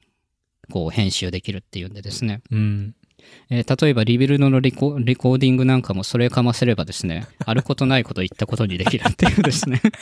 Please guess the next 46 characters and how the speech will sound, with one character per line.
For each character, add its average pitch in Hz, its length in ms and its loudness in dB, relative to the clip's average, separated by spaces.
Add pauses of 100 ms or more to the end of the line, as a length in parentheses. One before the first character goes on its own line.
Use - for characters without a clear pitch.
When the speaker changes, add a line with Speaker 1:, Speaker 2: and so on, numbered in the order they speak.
(300)
Speaker 2:
<laughs> - 440 -20
な 143 240 -4
ん 147 60 -6
か 120 160 -2
も 107 320 -4
う、 107 100 -10
な-、 135 180 -6
初 - 260 -6
音 175 140 2
ミ 185 120 4
ク 156 760 2
的 147 280 2
な 143 320 2 (360)
感 139 180 0
じ 127 60 -4
だ 135 120 2
け 120 60 -2
ど 110 80 0
も、 113 60 0
歌 120 180 0
で 143 100 4
は 113 60 2
な 113 100 0
く - 40 -8
て 117 120 -2
普 - 60 -6
通 - 180 0
に 127 200 2
言 123 100 2 (120)
葉 131 140 4
を 107 80 2
ね、 101 320 -2 (540)
喋 113 320 2
ら 110 120 0
せ 113 140 -2
る 98 320 -4
わ 117 100 -6
け 107 120 -12
で 104 60 -10
す - 120 -8
よ 104 60 -6
ね。 104 260 -10 (320)
Speaker 1:
う - 40 2
ん、 95 240 0
う 135 60 0
ん。 113 200 0